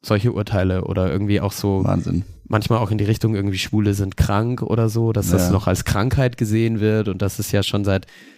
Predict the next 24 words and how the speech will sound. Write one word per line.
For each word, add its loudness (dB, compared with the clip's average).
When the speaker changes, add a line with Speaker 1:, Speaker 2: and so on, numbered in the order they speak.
Speaker 1:
Jahrzehnten 0
eben -2
auch 2
offiziell 2
nicht -4
mehr 2
der 2
Fall. 0
Ähm, 2
das, -2
ja, 4
erschreckt 0
dann 0
doch 0
immer 0
wieder, 0
dass 0
Speaker 2:
Das -2
ist -4
Speaker 1:
es -12
Speaker 2:
krass. -4
Speaker 1:
immer 2
noch 0
solche 0